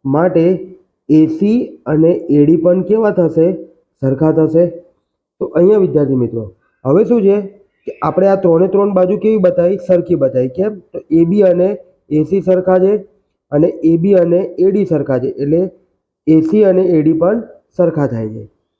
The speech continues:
ત્યારબાદ આપણે જોઈશું કે ત્રિકોણ એ બી સીમાં શું છે કે એ બી અને એ સી બાજુ કેવી છે? સરખી છે.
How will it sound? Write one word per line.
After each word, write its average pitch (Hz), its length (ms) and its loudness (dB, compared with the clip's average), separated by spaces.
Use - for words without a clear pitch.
ત્યારબાદ 160 400 0
આપણે 220 260 0
જોઈશું 196 380 0
કે 208 100 0
ત્રિકોણ 180 500 -2
એ 180 80 2
બી 160 180 0
સીમાં 151 440 -2
શું 220 120 0
છે 202 200 2
કે 208 140 -6
એ 170 140 2
બી 202 180 0
અને 202 200 0
એ 170 200 0
સી 208 160 -2
બાજુ 190 280 0
કેવી 208 260 0
છે? 185 140 0
સરખી 175 340 0
છે. 120 140 -4